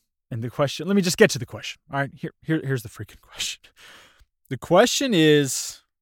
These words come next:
would they miss you if you were gone?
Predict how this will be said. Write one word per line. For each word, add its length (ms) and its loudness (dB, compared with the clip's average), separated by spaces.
would 340 4
they 140 2
miss 360 0
you 400 -4
if 220 -10
you 140 -4
were 140 -6
gone? 360 -10